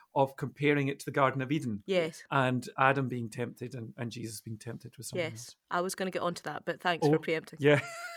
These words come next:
Speaker 1: <laughs> Do you wanna start again then? <laughs>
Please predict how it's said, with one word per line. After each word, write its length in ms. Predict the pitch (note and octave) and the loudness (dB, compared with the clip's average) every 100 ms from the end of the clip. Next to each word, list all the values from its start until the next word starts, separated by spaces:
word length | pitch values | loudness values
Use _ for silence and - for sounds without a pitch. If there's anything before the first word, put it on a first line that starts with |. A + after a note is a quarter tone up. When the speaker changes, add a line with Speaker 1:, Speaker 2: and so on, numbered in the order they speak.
| C6+ C6 | -8 -4
Speaker 1:
<laughs> 400 | C6+ F5+ C6+ - | 2 4 4 2
Do 80 | - | 6
you 80 | D#4 | 8
wanna 140 | G#3 | 8
start 260 | - G3+ G3+ | 6 6 6
again 260 | G#3 G3 | 6 6
then? 220 | E3+ D#3+ - - | 6 4 2 -2
<laughs> 420 | G3+ - F#3 - | -2 0 2 2